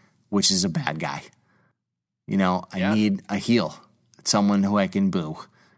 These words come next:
Speaker 1: and who I can feel good about booing and be like, "Yeah, I'm never gonna cheer for that guy." The fact that it's the Lakers and LeBron, I'd be fine with that because I get what I need out of basketball back,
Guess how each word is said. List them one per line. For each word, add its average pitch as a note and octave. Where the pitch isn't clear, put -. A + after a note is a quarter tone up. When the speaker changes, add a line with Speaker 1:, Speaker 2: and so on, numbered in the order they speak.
Speaker 1:
and G#2+
who G#2+
I F#2+
can F#2+
feel G2+
good G2+
about F2
booing E2
and F2+
be F#2+
like, F2
"Yeah, G2
I'm F2
never F#2
gonna F#2
cheer F#2+
for E2+
that F2
guy." F2
The F2
fact G2+
that G#2+
it's -
the G#2+
Lakers G2
and G2+
LeBron, D#2+
I'd F2
be E2+
fine D#2
with D2+
that A1+
because G2
I G2
get G#2
what G#2
I F#2
need G2
out E2+
of E2+
basketball F#2
back, C3